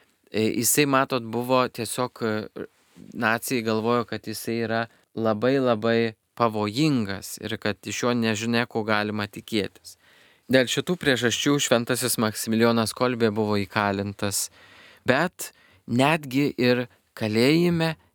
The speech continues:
netgi ir nelaisvėje tėvas Kolbė buvo uolus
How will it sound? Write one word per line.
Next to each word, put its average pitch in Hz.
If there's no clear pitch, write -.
netgi 113
ir 107
nelaisvėje 117
tėvas 107
Kolbė 113
buvo 107
uolus 110